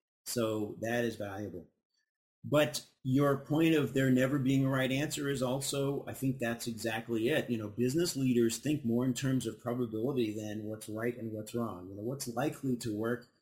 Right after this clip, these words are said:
and then they start working it and figure out what goes and what, what, what works out. Um, we're not used to that because, as scientists, because we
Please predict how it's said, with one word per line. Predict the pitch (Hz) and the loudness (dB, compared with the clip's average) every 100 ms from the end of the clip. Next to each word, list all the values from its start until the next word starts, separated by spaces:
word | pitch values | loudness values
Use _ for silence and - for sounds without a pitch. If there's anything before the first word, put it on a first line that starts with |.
| _ _ - | _ _ 0
and | 139 | 2
then | 165 | 6
they | 175 | 4
start | 170 170 160 | 4 2 2
working | 156 226 139 | 0 2 0
it | 135 156 | 0 0
and | 123 | -2
figure | 131 135 131 131 | -2 -4 -2 -2
out | 120 | -2
what | 123 117 | -2 -4
goes | 113 - - - - - | -6 -6 -6 -8 -10 -10
and | 104 101 107 | -10 -8 -6
what, | 113 117 | -6 -4
what, | 113 107 _ | -8 -8 _
what | 110 107 - _ _ 113 | -6 -6 -6 _ _ -2
works | 117 131 - | 0 0 -4
out. | 120 147 104 - _ _ _ _ 104 | -6 -6 -8 -14 _ _ _ _ -4
Um, | 110 113 113 107 120 | 0 2 2 -2 -2
we're | 131 | 2
not | 139 139 | 2 0
used | 151 180 - | -2 -2 -4
to | 104 | -6
that | 92 85 - - | -6 -10 -12 -6
because, | 107 - 113 113 113 - - - _ _ _ 107 113 | -8 -4 -2 0 -2 -2 -4 -8 _ _ _ -12 -8
as | 107 | -6
scientists, | 110 98 87 92 - | -6 -8 -12 -12 -10
because | - 85 110 104 104 104 | -10 -12 -10 -6 -6 -6
we | 107 107 107 107 107 | -6 -6 -4 -6 -8